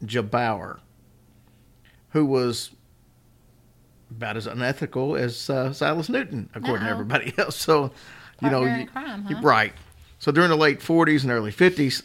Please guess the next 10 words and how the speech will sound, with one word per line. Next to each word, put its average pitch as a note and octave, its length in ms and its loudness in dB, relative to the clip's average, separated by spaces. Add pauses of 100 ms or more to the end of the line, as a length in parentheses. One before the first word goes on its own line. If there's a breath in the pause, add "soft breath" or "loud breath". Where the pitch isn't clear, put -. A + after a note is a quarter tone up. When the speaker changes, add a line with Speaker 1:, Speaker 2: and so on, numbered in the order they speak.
Speaker 1:
Silas E3+ 440 0
and A#2+ 200 -2
Leo D#3+ 320 0
actually A#2 360 -4
traveled B2 440 -2
through A2 160 -6
Aztec A#2 520 -4 (280 loud breath)
attempting B2+ 460 -2
to A2+ 140 -2
sell, A#2 560 0